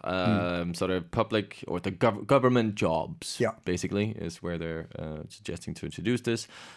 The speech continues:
Speaker 2: Higher education, youth and adult education, as well as language centers,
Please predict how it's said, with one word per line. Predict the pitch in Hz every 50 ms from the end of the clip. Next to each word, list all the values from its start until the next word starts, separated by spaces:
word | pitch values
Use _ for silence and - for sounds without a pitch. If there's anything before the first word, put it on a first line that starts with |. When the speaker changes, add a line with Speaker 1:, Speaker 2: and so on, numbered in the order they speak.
| - -
Speaker 2:
Higher | - 120 117 117 113 104 95
education, | 90 85 - 78 - - 156 160 143 139 - 139 139 139 139 139 - 90
youth | 92 98 117 127 127 123 - 104
and | 87 - -
adult | 101 117 120 123 117 113 107
education, | 107 101 104 - - 113 110 107 - 110 107 107 98
as | - - -
well | - 85 80
as | 80 - -
language | 110 120 120 - 123 110 -
centers, | - 123 117 113 113 - 120 113 113 113 - - -